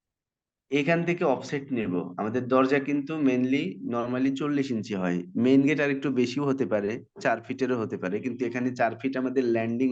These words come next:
নাই। আমি চার ফিট যদি এখানে, এ, ইয়া দিই, তাহলে কিন্তু এই সিঁড়ি পার হয়ে আসবে দরজাটা। So, ল্যান্ডিংটা একটু বাড়ান। তিন ফিট আছে না এটা?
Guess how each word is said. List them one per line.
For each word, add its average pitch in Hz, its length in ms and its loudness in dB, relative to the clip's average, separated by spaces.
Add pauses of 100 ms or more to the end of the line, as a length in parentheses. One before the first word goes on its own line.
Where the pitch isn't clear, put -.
নাই। 98 260 0 (880)
আমি 113 240 2
চার 113 240 6
ফিট 135 260 0
যদি 135 320 6
এখানে, 135 600 4
এ, - 220 -10 (340)
ইয়া 127 220 6
দিই, 123 440 6
তাহলে 113 200 2
কিন্তু 127 280 -2
এই 123 140 2
সিঁড়ি 123 320 -6
পার 113 240 -2
হয়ে 110 180 -6
আসবে 98 220 -4
দরজাটা। 92 500 -2 (840)
So, - 160 -2 (200)
ল্যান্ডিংটা 147 500 4
একটু 147 160 -2
বাড়ান। 110 320 4 (220)
তিন 131 160 4
ফিট 139 180 -2
আছে 156 220 -2
না 190 100 -2
এটা? 190 380 -2